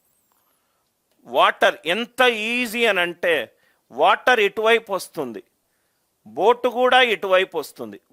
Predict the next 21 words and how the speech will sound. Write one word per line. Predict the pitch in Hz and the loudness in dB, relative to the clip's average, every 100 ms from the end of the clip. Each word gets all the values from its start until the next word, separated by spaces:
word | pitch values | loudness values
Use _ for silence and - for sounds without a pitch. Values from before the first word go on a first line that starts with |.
| 135 | -4
బోట్, | 202 240 240 247 254 240 170 | 0 0 2 4 4 4 4
వాటర్, | 175 175 147 113 _ _ _ _ _ _ _ _ _ 120 | 2 2 -2 -4 _ _ _ _ _ _ _ _ _ -2
బోట్ | 170 247 254 240 | 2 2 2 0
మీద | 254 262 240 190 | 2 2 4 4
వాటర్ | 220 254 247 | 2 0 -2
స్పీడ్ | - 226 226 214 | -4 0 0 4
కూడా | 233 247 196 | 4 4 4
యాడ్ | 196 196 | 2 0
అయిపోయింది | 190 185 151 123 - | -2 -6 -6 -6 -4
కాబట్టి | 185 180 185 175 | -2 -2 -4 -6
తక్కువ | 170 - 220 226 | -8 -4 -4 -2
టైంలో | 220 208 196 190 | -2 -2 -4 -4
చేరుకుంటుంది, | 143 127 113 120 104 101 90 _ _ _ _ _ _ _ _ _ | -6 -8 -10 -14 -14 -16 -18 _ _ _ _ _ _ _ _ _
ఫార్టీ | 156 180 - - 214 214 - | 0 0 -2 -8 -6 -6 -8
సెకండ్స్. | 139 143 107 - - _ _ _ _ _ _ _ _ _ _ _ _ _ _ - 175 | -10 -10 -12 -16 -20 _ _ _ _ _ _ _ _ _ _ _ _ _ _ -4 0
అదే | 220 233 185 165 | 2 2 0 2
వాటర్ | 202 240 - 240 143 110 _ _ _ _ _ _ _ - - | 2 0 2 2 2 -6 _ _ _ _ _ _ _ -20 -20
స్పీడ్ | - 208 226 220 208 | -10 -2 0 0 0
గనక | 208 - 202 190 147 | -2 0 2 2 0
జీరో | 156 185 190 185 147 | -6 0 2 2 0
ఉంటే | 135 120 156 | -8 -6 -2